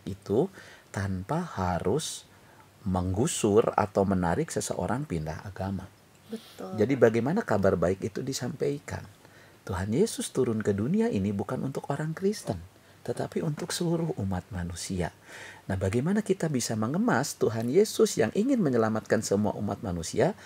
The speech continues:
Speaker 1: harus kita kemas dengan baik sehingga semua manusia dari seluruh ras, suku, agama begitu ya, bisa terima kehadiran Tuhan Yesus.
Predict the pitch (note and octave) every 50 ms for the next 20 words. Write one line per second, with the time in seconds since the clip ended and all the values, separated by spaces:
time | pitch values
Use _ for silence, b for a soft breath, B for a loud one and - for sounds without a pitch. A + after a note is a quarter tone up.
0 | B B B B - A2 A2+ - - A#2 A2 - A#2 - - G#2+ G2+ G2+ - -
1 | A2 F#2 F#2+ G2 F2+ D2+ F#2+ C#3+ - - - - A2+ C3 F#3 G#3+ A3 B3 B3+ B3+
2 | - - - - - A2 C#3+ G3+ C4 C#4 A#3+ D3+ A#2 F#2+ F2 E2 - - E2 E2
3 | A2+ F3+ - A2+ A2+ A2 A2 A2+ G#2 - - B2+ C3 C#3 C#3+ C#3 A2+ - - -
4 | A2 C#3 F#3+ G#3+ - - B B B B B - - - E3 D3+ - - B3 -
5 | - F#2+ F#2+ F#2+ E2 D#2+ A2+ F#3 - - G2 F2+ F#2+ - - C3+ F#3+ B B B
6 | B B - C#3+ D3+ - - F3+ - - - B2 A#2 G#2+ C#3 D3+ - - F#2+ F#2+
7 | G2+ F2+ F#2+ G2+ F#2+ - - E2 E2+ E2+ E2+ E2+ E2 - - - - - -